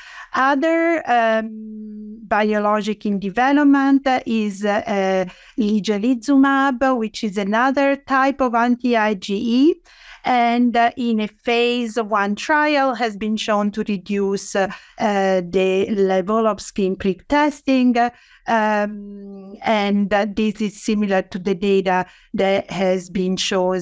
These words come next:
in the, um, uh, phase three perl, uh, trial on chronic urticaria.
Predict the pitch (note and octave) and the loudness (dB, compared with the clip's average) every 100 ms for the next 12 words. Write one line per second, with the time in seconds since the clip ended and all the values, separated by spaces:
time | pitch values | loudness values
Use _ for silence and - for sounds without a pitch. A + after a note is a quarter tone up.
0 | F3+ - G3 F#3 F3+ F3+ F3 F3 F#3 F3+ | -2 -2 -2 -2 0 0 0 -2 -4 -2
1 | F3 F3 F3 E3+ E3+ E3+ E3 E3 - - | -2 -4 -8 -10 -12 -14 -16 -20 -20 -20
2 | - - F3+ E3+ - G3 F#3 F3 - F#3+ | -12 -4 -2 -2 -2 0 0 -2 -4 -2
3 | F3+ F3 F3 G3+ F#3 F3 E3+ E3+ E3 - | 0 0 -2 -2 0 0 0 0 0 -2
4 | F#3 E3+ - G3 E3 E3+ E3 E3 D#3+ - | -4 -6 -6 -4 -2 0 -2 -4 -6 -4
5 | D#3+ D#3 D#3 E3+ D#3+ - D#3+ F3+ E3 D#3 | -2 -2 -2 -4 -4 -4 -4 -2 -2 -2
6 | D#3 - | -4 -8